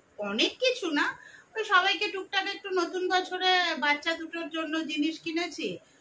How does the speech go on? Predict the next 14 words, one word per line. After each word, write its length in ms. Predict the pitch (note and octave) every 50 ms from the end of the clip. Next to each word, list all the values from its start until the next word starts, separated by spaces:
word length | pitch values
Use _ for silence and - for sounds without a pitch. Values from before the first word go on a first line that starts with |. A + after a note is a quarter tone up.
| - _ _
পল্লবের 420 | C4+ C4+ C#4 C#4+ C#4+ D4 D#4 D4+
জন্য 280 | D4+ D#4 D#4 D4 D#4 D#4+
কিছু 240 | D#4+ D4+ - D#4 D4+
কিনেছি, 380 | D4+ D#4 D4+ D#4 D#4+ D4+ D#4+
আমার 240 | D4 C4 B3+ B3+ B3
ঘরের 300 | B3+ C4 B3 B3 B3 -
জন্য 260 | - - D4 C#4+ D#4+
কিছু 240 | D#4+ - - - D#4+
কিনেছি, 360 | D#4+ E4+ E4 F4 E4+ E4 D#4+
সেগুলো 300 | - E4 D#4+ D#4+ D#4+ F4
সব 200 | E4 - F4+ F4 F4 -
কালকে 300 | D4+ B3+ A3+ G#3+ A3 A#3
তোমাদের 400 | A3 A#3 A3 A3 G#3+ G#3+ G#3+ F#3
দেখাবো। 360 | F#3 F#3+ - G#3 G3 F#3+ G#3+